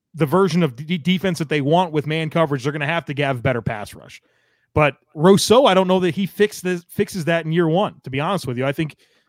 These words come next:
extremely raw coming out. He's going off of one year as a redshirt freshman. You know, he's got a lot of traits, but I don't know that he's an instant impact type player. I, I think Parsons and Waddle will be a better combo.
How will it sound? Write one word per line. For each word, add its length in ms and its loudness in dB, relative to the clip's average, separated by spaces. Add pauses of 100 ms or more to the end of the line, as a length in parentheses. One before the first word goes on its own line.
(760)
extremely 460 2
raw 220 4
coming 300 -6
out. 180 -6
He's 260 -8 (460)
going 260 0
off 200 0
of 80 -8
one 240 0
year 240 2
as 160 -2
a 180 -2 (200)
redshirt 480 -2
freshman. 540 -8 (420)
You 80 -6
know, 120 -6
he's 320 -6 (100)
got 140 -6
a 20 -6
lot 160 0
of 80 -4
traits, 320 2
but 180 0
I 100 2
don't 120 2
know 120 4
that 120 2
he's 240 0
an 160 -2 (120)
instant 320 -4
impact 360 -2
type 200 -8
player. 360 -4 (100)
I, 140 -14 (200)
I 120 -10
think 220 -4
Parsons 420 -4
and 100 -4
Waddle 240 -2
will 80 0
be 100 -2
a 40 0
better 200 -4
combo. 420 -8